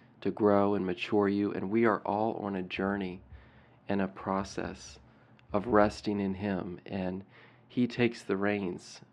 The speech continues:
over each of our lives. So be encouraged today.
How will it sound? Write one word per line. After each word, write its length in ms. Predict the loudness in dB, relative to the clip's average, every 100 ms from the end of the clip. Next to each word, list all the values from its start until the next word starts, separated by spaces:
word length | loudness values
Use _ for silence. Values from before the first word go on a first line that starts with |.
| -2
over 300 | 0 0 0
each 240 | -2 -4
of 100 | -4
our 140 | -2
lives. 440 | -2 -2 -4 -8 -10
So 280 | -6 -6 -6 -16 -20 -20 -20 _
be 160 | 4 6
encouraged 600 | 6 4 4 4 2 -6
today. 340 | -4 -4 -4